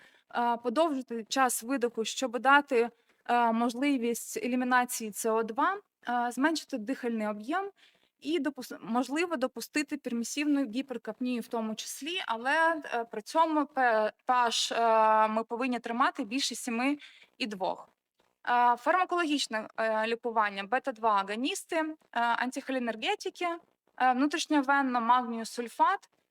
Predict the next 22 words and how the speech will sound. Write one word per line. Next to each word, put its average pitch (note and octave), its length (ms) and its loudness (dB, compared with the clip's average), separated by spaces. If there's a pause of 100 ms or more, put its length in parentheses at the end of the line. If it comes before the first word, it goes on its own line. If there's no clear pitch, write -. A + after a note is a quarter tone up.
(240)
е, A#3+ 300 0
і F#4 140 -4
системні D4 480 -4
кортикостероїди, C4+ 840 -4
наприклад, A#3+ 400 -6
дексаметазон B3 760 -2
нуль A3 160 -2
один, A#3+ 320 -2
нуль A3+ 100 -2
два A3 280 0
міліграми A3+ 520 -4
на A#3 100 -6
кілограм D4 420 -2
або B3 240 0
гідрокортизон B3+ 880 -4
два C#4 260 2
і C#4 100 -4 (220)
чотири C#4+ 380 -4
міліграми A#3 480 -2
на A3 100 -4
кілограм. G3 480 -8
Е, - 40 -20